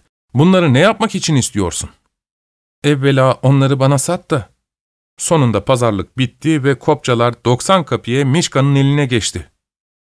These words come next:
Olduğu yerde durdu ve kopçaları parmakları arasında yokladı. Keten yığını rengindeki başı eğik, kaşları çatık olarak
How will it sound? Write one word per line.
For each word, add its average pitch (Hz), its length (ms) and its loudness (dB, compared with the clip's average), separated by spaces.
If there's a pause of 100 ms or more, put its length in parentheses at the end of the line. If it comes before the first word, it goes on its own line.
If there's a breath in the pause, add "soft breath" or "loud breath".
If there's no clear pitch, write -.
Olduğu 151 380 2
yerde 117 420 0
durdu 120 500 0
ve 127 180 0
kopçaları 127 600 -2
parmakları 120 580 0
arasında 107 440 -2
yokladı. 90 520 -4 (360)
Keten 143 280 0
yığını 135 400 2
rengindeki 120 680 0
başı 120 360 -4
eğik, 117 360 -2
kaşları 127 460 -2
çatık 131 320 -6
olarak 117 340 -2